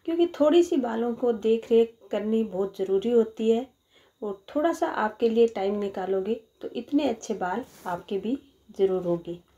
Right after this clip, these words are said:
तो सबसे पहले मैं आपको कोई एक रेमेडी बताने जा रहा हूँ। इसमें कोई ज़्यादा चीज़ नहीं डालनी है, कोई ज़्यादा ताम झाम नहीं है,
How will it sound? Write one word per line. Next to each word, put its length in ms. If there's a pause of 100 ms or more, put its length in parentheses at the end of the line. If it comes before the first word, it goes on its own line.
(560)
तो 100
सबसे 340
पहले 360 (220)
मैं 160
आपको 420
कोई 220 (520)
एक 240
रेमेडी 420
बताने 380
जा 140
रहा 100
हूँ। 100 (140)
इसमें 280
कोई 260
ज़्यादा 400
चीज़ 380
नहीं 280
डालनी 360
है, 140 (100)
कोई 160 (360)
ज़्यादा 440 (520)
ताम 260
झाम 240
नहीं 300
है, 140